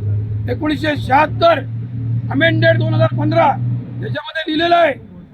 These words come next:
कलम सहा मध्ये कोणतीही म्हैस, जसं पारडू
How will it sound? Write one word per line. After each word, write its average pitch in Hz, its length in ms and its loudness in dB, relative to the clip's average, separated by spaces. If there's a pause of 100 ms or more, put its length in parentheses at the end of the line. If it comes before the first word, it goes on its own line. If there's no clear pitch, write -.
कलम 294 260 0
सहा 269 300 4
मध्ये 320 320 2 (520)
कोणतीही 294 440 -2
म्हैस, 320 520 2 (1300)
जसं 294 180 -2
पारडू 320 420 2